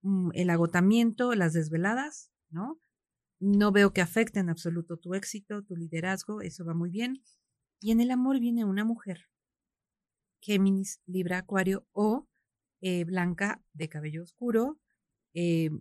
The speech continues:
súper, em, espiritual, muy tranquila, co-, con much-, mucha sabiduría, y siento que va a ser un camino muy importante con ella, de compromiso, de avance. No veo el matrimonio, no veo, pero sí veo una relación que puede ser duradera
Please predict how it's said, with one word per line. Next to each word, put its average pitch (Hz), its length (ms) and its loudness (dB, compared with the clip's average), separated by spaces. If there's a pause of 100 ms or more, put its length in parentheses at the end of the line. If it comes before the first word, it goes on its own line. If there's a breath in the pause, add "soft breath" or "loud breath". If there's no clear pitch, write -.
(600)
súper, 240 1120 4
em, 165 320 2
espiritual, 208 1000 2
muy 208 360 0
tranquila, 202 880 0 (140)
co-, 160 180 -16
con 190 240 -2
much-, 185 320 -4
mucha 226 240 -2
sabiduría, 202 800 0 (560)
y 202 120 0
siento 220 440 2
que 180 300 0
va 180 100 -4
a 185 40 -6
ser 185 200 -2
un 185 120 -2
camino 180 340 -2
muy 185 260 -4
importante 160 580 -8
con 160 200 -8
ella, 170 480 -6 (400)
de 165 100 -2
compromiso, 196 840 -4
de 175 120 -4
avance. 185 440 0
No 208 160 0
veo 208 120 2
el 214 80 2
matrimonio, 190 680 -2
no 185 160 -4
veo, 180 200 0
pero 175 160 -4
sí 190 160 -6
veo 190 160 0
una 180 180 -2
relación 170 360 -4
que 165 100 -16
puede 160 220 -4
ser 160 220 -12
duradera 180 540 -8